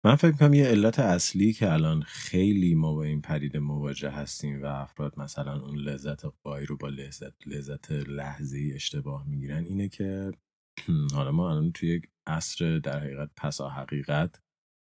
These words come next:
داریم زندگی می‌کنیم که اونقدر بمباران خبری و اطلاعاتی از اطراف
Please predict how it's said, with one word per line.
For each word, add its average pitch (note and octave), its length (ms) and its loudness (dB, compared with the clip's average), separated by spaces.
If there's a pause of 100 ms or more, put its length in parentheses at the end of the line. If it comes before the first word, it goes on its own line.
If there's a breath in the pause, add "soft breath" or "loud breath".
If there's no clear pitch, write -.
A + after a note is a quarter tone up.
(340)
داریم E2 220 4
زندگی D2+ 460 2
می‌کنیم D2 680 0
که - 200 -6 (180)
اونقدر E2 840 0
بمباران D2 1300 0
خبری C#2+ 680 -4
و C#2+ 40 -2
اطلاعاتی C2 720 -6
از C#2 140 -6
اطراف C#2+ 520 -6